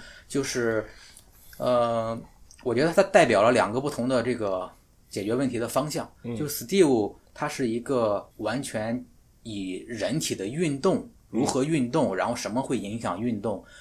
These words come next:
Speaker 1: 完全从人的这个角度去出发的一个方式和方法。
Speaker 2: 嗯。
Speaker 1: 然后当然也有一些其他的，呃，这个 fitter，
Speaker 2: 嗯。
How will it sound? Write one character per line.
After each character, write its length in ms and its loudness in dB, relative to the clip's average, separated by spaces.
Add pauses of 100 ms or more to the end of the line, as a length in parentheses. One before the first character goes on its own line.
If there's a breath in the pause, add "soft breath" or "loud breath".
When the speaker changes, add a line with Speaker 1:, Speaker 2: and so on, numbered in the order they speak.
(140 loud breath)
Speaker 1:
完 120 0
全 100 0
从 180 -2
人 240 -2
的 120 4
这 100 2
个 100 0
角 220 2
度 180 -4
去 200 -10
出 160 -8
发 200 4
的 80 -2
一 120 -8
个 320 -6 (340 soft breath)
方 200 0
式 100 -6
和 80 -10
方 180 -6
法。 220 -12
Speaker 2:
嗯。 240 -6 (160)
Speaker 1:
然 280 0
后 460 -2
当 120 6
然 120 4
也 80 6
有 140 4
一 80 -2
些 200 -4
其 180 -4
他 180 -2
的， 340 -2 (320)
呃， 480 -8
这 120 -8
个 60 -8
fitter， 360 -8 (440)
Speaker 2:
嗯。 200 -8